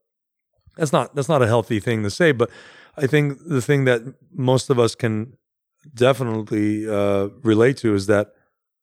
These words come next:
yeah, when you're on that motorcycle, whatever kind it is, whatever activity it is you're doing on it, whether it's cruising down the street on your cruiser or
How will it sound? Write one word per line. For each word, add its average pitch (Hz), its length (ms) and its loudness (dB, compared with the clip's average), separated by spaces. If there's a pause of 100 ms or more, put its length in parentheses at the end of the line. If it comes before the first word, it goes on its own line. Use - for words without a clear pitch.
(560)
yeah, 170 80 4
when 123 120 4
you're 123 140 4
on 165 140 2
that 113 260 0
motorcycle, 110 800 -2 (400)
whatever 127 340 2
kind 113 280 -2
it 104 100 2
is, 110 320 2 (140)
whatever 117 240 2
activity 110 420 2
it 101 60 2
is 104 120 2
you're 101 140 2
doing 117 260 4
on 98 120 0
it, 98 60 2
whether 104 280 4
it's - 220 -2 (420)
cruising 117 320 2
down 110 180 2
the 98 40 -4
street 117 200 0
on 104 80 0
your 98 100 -2
cruiser 131 480 2
or 101 260 0